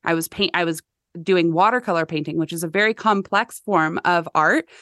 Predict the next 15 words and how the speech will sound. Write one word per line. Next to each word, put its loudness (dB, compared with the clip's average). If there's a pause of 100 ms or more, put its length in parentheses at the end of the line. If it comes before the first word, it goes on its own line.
(120)
because -2
the 2
water, 2
the -4
fluid 0
itself -2
is -6
what 0
actually -2
creates -4
the -8
beauty -2
within -4
the -6
paint. -4